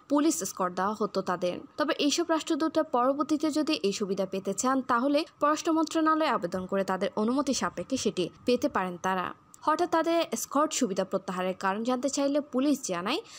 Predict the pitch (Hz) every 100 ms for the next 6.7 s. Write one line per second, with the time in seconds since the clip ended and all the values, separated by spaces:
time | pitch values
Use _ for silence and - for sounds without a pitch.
0 | - 262 262 294 302 302 294 302 311 233
1 | 269 277 311 302 269 - 320 285 190 254
2 | 285 185 - 190 196 - 180 - - -
3 | 302 320 339 277 294 320 311 285 285 302
4 | 269 294 220 180 180 175 180 180 180 -
5 | 254 226 202 196 180 180 175 185 185 175
6 | 185 - 196 190 180 233